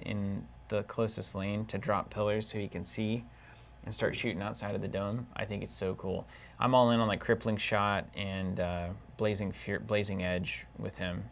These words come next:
'Cause, like, if he can disable people and still control the dome, it's super good. Yeah, <laughs> Jared Pine, my intense brow furrowing is making the bubbles.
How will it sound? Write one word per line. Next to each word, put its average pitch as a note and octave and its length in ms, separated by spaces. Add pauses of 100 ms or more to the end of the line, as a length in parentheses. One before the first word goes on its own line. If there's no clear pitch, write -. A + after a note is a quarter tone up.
(880)
'Cause, G2+ 160
like, F#2 160
if F#2+ 100
he A#2 80
can G#2+ 160
disable F#2+ 440
people F2+ 520
and G#2 160
still G2 180
control F#2+ 360
the F#2 100
dome, F2+ 440 (540)
it's G1+ 240
super - 380
good. G1+ 320 (2750)
Yeah, D3+ 240
<laughs> - 0
Jared C#3 380
Pine, C3 280
my B2 120
intense B2 340
brow A2+ 340
furrowing G#2 520
is G#2 140
making G#2 380
the G2 60
bubbles. G2 560